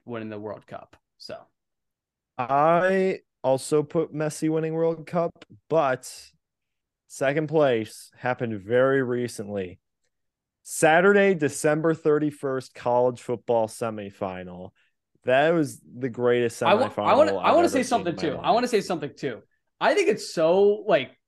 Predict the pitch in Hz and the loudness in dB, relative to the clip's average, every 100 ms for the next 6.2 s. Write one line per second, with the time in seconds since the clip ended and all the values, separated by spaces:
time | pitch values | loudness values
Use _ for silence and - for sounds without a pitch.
0 | _ _ _ - 254 320 220 202 - - | _ _ _ 0 0 0 -2 -4 -8 -8
1 | 175 165 - 214 233 226 190 - - 156 | -2 0 4 4 4 0 0 -2 -2 0
2 | 170 170 151 143 165 185 _ _ _ _ | 0 -4 -6 -4 -2 -4 _ _ _ _
3 | _ - 175 175 170 160 - 165 180 175 | _ -2 0 2 0 -6 0 2 2 0
4 | - 180 165 139 143 156 165 175 180 139 | -6 -4 -4 -6 -6 -2 0 0 -2 -2
5 | 151 170 165 165 147 - 147 143 127 120 | -2 0 -2 -4 -4 -6 -6 -6 -10 -8
6 | 135 101 | -8 -10